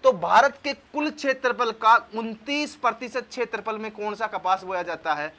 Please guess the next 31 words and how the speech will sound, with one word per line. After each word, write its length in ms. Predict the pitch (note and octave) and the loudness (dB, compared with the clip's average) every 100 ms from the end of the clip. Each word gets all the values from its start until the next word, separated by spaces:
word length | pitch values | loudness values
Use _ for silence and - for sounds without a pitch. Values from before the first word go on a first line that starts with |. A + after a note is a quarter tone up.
| - - - _ | -20 -20 -20 _
भारत 420 | C3+ E3 A3 B3 | 0 6 6 4
के 140 | - C4 | -2 -4
कुल 240 | C4 C4 | -4 -8
क्षेत्रफल 540 | A#3 B3+ A#3+ A#3+ G#3+ A3 | -6 -4 -2 -2 -2 -4
का 220 | A3+ A#3 | 4 4
लगभग 580 | A3+ G3+ G#3+ G#3+ A3 F#3 | 4 0 0 0 -4 -4
उनतीस 400 | G3+ G3+ B3 B3 | -8 -6 -8 -8
परसेंट 420 | - G3+ A3+ A3+ G#3+ | -6 -6 -4 -6 -4
क्षेत्रफल 500 | A#3 A3 G#3 G#3+ G#3+ | -4 -4 -4 -2 -2
में 160 | G#3+ | -4
कौन 220 | G#3 G#3 G#3 | -4 -6 -2
सा 140 | G#3+ | -4
कपास 360 | G#3 F#3+ G3+ G3 | -2 2 2 2
बोया 160 | G3 | 0
जाता 280 | F#3 F3 F#3 | 2 2 4
है? 80 | F#3+ - - D#3 | 2 0 -18 -2
Gossypium 540 | F#3 F#3+ G#3 F#3 F#3+ - | -2 -2 -10 -10 -10 -8
arboreum। 500 | D3+ A#2+ A2 G#2+ G#2+ - _ _ | -10 -10 -12 -14 -18 -20 _ _
ये 140 | F#3+ C4 | 0 4
हो 160 | B3+ | 4
गई 120 | G3 G#3+ | 2 -2
इसकी 280 | G#3 B3 G3+ | -6 -14 -10
बात। 220 | - G2 _ _ _ | -10 -10 _ _ _
दूसरा 360 | A#3+ C#4 D4+ C#4+ | -2 0 4 4
कपास 400 | B3 B3 A#3 A#3 | 4 6 6 4
है 80 | A#3+ | 0
Gossypium 520 | G3 G#3+ A3 G#3 A3+ | 2 2 2 -6 -6
herbaceum, 560 | G3+ G3+ E3+ D#3+ D3+ A#2 - _ - _ | -2 -2 -2 -6 -8 -14 -16 _ -20 _
Gossypium 640 | D#3 G3+ A3+ C4+ - B3 A#3+ | 0 2 2 -4 -4 -6 -2
herbaceum, 600 | G3+ G#3 F3 D#3 C#3+ A2+ _ _ - _ _ _ _ _ - _ - _ _ - _ _ D3+ | -4 -2 -4 -6 -10 -18 _ _ -20 _ _ _ _ _ -20 _ -20 _ _ -20 _ _ -14
Gossypium 640 | D3 G#3+ A3 B3+ - G3+ | 0 0 0 -8 -4 -6